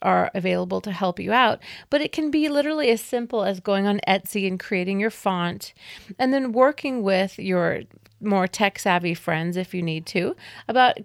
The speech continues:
creating your website and really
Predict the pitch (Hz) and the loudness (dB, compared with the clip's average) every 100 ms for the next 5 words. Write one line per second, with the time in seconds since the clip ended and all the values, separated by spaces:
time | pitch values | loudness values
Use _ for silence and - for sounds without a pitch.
0 | - - 220 185 208 214 214 190 190 196 | -12 -4 -2 0 -2 -2 -2 -2 -4 -4
1 | 208 190 233 - - - - - - _ | -4 -2 -2 -6 -12 -20 -20 -20 -20 _
2 | 208 196 202 247 262 277 - 269 370 262 | -2 -2 -2 -4 -8 -12 -4 -4 -2 -6